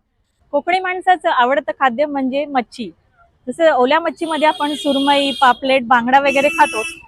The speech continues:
तसंच सुक्या मच्छीमध्ये खूप काही प्रकार आहेत. म्हणजे, अ,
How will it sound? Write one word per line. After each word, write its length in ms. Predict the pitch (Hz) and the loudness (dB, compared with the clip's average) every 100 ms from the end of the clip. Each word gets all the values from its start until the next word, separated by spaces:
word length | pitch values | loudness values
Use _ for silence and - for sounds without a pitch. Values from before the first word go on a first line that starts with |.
| _ - | _ -2
तसंच 300 | 277 359 339 | -2 -2 -6
सुक्या 280 | 311 - 330 | -8 -4 -4
मच्छीमध्ये 720 | 330 294 330 320 254 240 240 233 - _ | -4 -8 -6 -2 2 2 0 -6 -16 _
खूप 140 | 330 - | -10 0
काही 120 | 311 | 0
प्रकार 320 | 277 254 247 | 2 2 4
आहेत. 140 | 233 202 | 2 0
म्हणजे, 320 | 226 240 262 | -4 -4 0
अ, 100 | 262 | 2